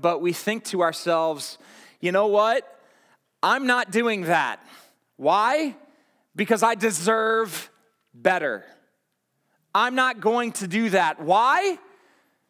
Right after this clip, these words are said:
Because I'm justified in my self-righteousness. I've done my part. I'm not doing that. Why? Because that's below me. I'm not gonna get trampled on. I'm not gonna have somebody step all over me.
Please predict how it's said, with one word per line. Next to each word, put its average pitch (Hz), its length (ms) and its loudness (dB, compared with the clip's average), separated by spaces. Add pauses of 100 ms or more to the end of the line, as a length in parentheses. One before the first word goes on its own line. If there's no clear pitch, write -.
(260)
Because 208 360 -2
I'm 220 180 -2
justified 214 840 0
in 185 240 -4
my 190 220 -2
self-righteousness. 180 1000 -2
I've 170 240 -2
done 175 200 0
my 143 200 -2
part. 123 420 -4 (200)
I'm 226 200 2
not 226 180 0
doing 220 300 -2
that. 160 240 0
Why? 285 580 2 (520)
Because 202 260 0
that's 226 300 0
below 185 720 0
me. 113 640 -6 (920)
I'm 220 160 0
not 240 180 0
gonna 226 180 -2
get 202 180 0
trampled 202 520 -2
on. 117 400 -4 (300)
I'm 208 200 0
not 254 200 -2
gonna 208 180 -2
have 180 280 -2
somebody 170 280 -2
step - 380 -2
all 151 180 0
over 151 220 -2
me. 165 240 -8